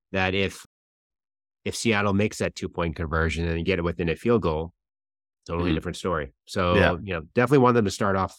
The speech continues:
Speaker 1: fresh, start off fast. And, you know, um, that, that would be my first place to improve.
Speaker 3: Yeah. Tim?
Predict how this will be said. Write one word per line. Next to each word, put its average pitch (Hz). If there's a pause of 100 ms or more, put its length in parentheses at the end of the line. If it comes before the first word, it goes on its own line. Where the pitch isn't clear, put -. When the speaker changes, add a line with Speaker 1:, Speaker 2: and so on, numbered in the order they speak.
Speaker 1:
fresh, 117
start 87
off 82
fast. 87
And, 80 (960)
you 82
know, 71 (540)
um, 80 (200)
that, 104
that 95
would 87
be 82
my 78 (1080)
first -
place 95
to 90
improve. 82 (460)
Speaker 3:
Yeah. 85 (160)
Tim? 139